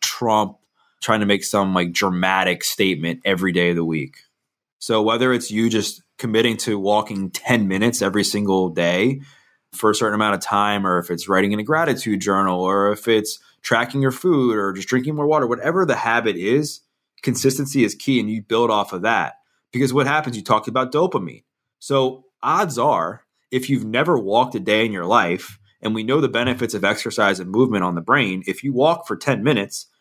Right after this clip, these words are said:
you're gonna feel good. And what's gonna happen? You're gonna want more dopamine. So you're gonna want what would made you feel good.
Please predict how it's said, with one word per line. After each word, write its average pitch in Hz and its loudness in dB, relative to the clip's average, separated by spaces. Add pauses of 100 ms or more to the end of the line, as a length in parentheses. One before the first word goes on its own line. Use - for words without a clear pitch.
(120)
you're 123 0
gonna 165 0
feel 151 2
good. 92 -8
And 104 -8
what's 151 2
gonna 147 2
happen? 135 -2
You're 139 -2
gonna 180 0
want 156 0
more 160 -2
dopamine. 139 -2
So 98 -6
you're 123 0
gonna 170 0 (340)
want 110 2
what 127 0
would 120 -2
made 104 2
you 151 -2
feel 240 -2
good. 98 0